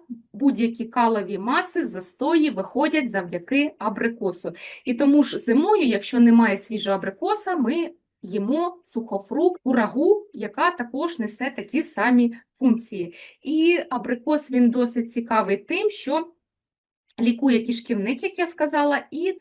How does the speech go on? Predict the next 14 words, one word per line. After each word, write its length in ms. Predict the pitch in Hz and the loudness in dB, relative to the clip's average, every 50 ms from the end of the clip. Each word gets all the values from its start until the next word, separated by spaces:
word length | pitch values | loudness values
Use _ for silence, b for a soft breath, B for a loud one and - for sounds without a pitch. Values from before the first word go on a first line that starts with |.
| _ - | _ -2
кістки, 580 | - 294 - - - - - 240 190 170 170 B B B B B | -2 -2 -2 -2 -6 -6 -2 -2 -2 -2 -4 B B B B B
кісткову 800 | - 277 - - - - - 285 269 233 196 202 185 170 - _ _ _ - | -2 -2 -2 -4 -4 -2 0 2 2 2 0 -2 -4 -6 -8 _ _ _ 0
і 320 | 262 262 233 208 170 - B B B | 4 4 4 4 2 -4 B B B
суглобну 720 | B - - 269 226 240 254 277 262 262 302 330 339 349 349 | B -2 0 0 2 2 4 4 4 4 2 2 0 0 -2
тканину. 760 | - - - - - - 247 254 233 190 175 170 170 170 170 - _ _ _ - | -4 -10 -20 -10 -2 2 4 6 6 4 2 -2 -6 -8 -10 -14 _ _ _ -2
Ну 120 | 262 330 | 0 2
і 40 | 339 | 2
взагалі, 500 | 285 262 311 302 254 294 294 294 302 240 | 2 2 0 2 4 4 4 4 4 2
чому 360 | - - 285 285 320 330 302 | 2 2 2 4 4 4 4
зняла 380 | 240 247 254 269 269 269 254 247 | 4 4 4 4 4 4 2 2
для 200 | 214 220 240 233 | 2 0 0 0
вас 300 | 226 233 233 233 - - | 2 2 0 0 -2 -6
це 160 | - 247 214 | -10 -10 -8
відео? 480 | 202 285 392 427 370 320 302 302 285 | -4 -2 0 0 0 2 2 0 0